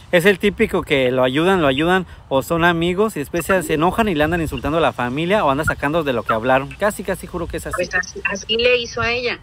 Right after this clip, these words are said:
Speaker 2: Una amiga, amiga, o sea, amiga personal, de que fueron a la escuela y todos.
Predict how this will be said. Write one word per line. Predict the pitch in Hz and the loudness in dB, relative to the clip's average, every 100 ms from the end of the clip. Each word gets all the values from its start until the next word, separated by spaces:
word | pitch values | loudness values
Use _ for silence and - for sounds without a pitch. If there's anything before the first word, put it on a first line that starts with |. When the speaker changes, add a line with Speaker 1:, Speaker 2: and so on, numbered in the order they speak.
| - - - | -16 -14 -6
Speaker 2:
Una | 403 453 - | -2 0 0
amiga, | 254 247 202 208 - | 0 -2 -2 -4 -4
amiga, | 180 175 196 254 294 180 | -2 -2 -2 -2 -2 -2
o | 151 | -4
sea, | 175 | -8
amiga | 170 208 233 269 | -6 -2 -2 -2
personal, | 185 170 170 156 170 233 240 | -4 -8 -8 -8 -4 -4 -4
de | 165 | -6
que | 151 165 | -6 -8
fueron | 175 190 | -6 -6
a | 226 | -6
la | 185 | -6
escuela | - - 160 190 214 | -10 -6 -4 -2 -2
y | |
todos. | 175 185 208 190 | -4 -4 -2 -4